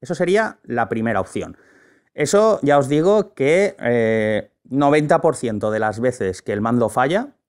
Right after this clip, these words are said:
va a ser por esa razón. Pero si aún así,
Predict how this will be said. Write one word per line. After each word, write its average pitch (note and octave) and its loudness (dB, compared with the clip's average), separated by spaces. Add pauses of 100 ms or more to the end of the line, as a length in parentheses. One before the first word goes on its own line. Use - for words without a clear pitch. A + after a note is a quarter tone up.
va A#2 -4
a - -4
ser A#2 -4
por F#2+ -4
esa F#2 -6
razón. - -16 (640)
Pero C3 2
si C3+ -2
aún B2+ 0
así, B2+ -4